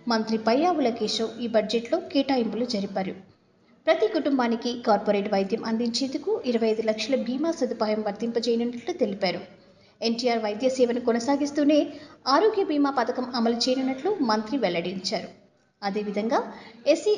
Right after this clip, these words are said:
ఎస్టీ కుటుంబాలు, చేనేత కుటుంబాలకు నెలకు రెండు వందల యూనిట్ల వరకు ఉచిత విద్యుత్ అందించేందుకు బడ్జెట్లో కేటాయింపులు జరిపినట్లు తెలిపారు. మరమగ్గాలపై ఆధారపడే చేనేత కుటుంబాలకు ఐదు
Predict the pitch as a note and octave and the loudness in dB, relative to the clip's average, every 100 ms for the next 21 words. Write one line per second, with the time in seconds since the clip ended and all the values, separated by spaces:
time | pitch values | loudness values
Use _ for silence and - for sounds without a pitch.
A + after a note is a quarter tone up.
0 | D4 - D4+ C4+ B3 A#3 A3+ A3+ - - | 0 -2 -4 -2 -2 2 2 0 -2 0
1 | A#3+ A3 A3 A3+ A#3 A3+ G#3+ G3+ G#3 F4 | 2 4 2 0 -2 0 2 2 0 -2
2 | A#4 - - - B3+ F4+ - C#4 C#4+ A#3 | -4 -14 -20 -2 2 2 0 -4 0 2
3 | A3+ A#3 A3+ A3 A#3 C4 E4+ D#4 A#3 A3 | 4 4 2 2 4 2 2 2 2 0
4 | A3+ - A#3+ A#3+ A#3 G#3+ G3 A3 - A#3 | -2 -4 -6 0 0 0 -4 -6 -6 -4
5 | A3 A3+ A3+ A#3+ A#3 B3 G4+ F#4 - A#3+ | 0 0 2 0 0 0 0 -2 0 2
6 | A#3 D#4+ E4 A#3 A3+ A3+ G#3+ A3+ A3 G#3+ | 2 0 0 0 0 0 0 2 -2 -2
7 | G#3 G#3 G#3+ B3 B3+ B3+ G4 - G3+ E3+ | -4 -2 -2 -2 -6 -4 -6 -2 -4 -2
8 | F#3+ F#3+ - - - _ _ _ _ _ | -4 -6 -10 -20 -20 _ _ _ _ _
9 | B3 C#4 G4+ F#4+ E4+ E4 E4 D#4+ - A3+ | 0 2 2 2 2 2 2 0 2 2
10 | A#3+ B3 A#3+ A#3 A#3+ A#3 C#4 C#4+ C#4+ B3 | 2 0 2 2 4 2 4 2 0 0
11 | A#3+ A3+ A3+ A3+ E4+ - - - - A#3+ | 0 2 0 2 -2 -2 -12 -18 -4 -2
12 | B3 | 0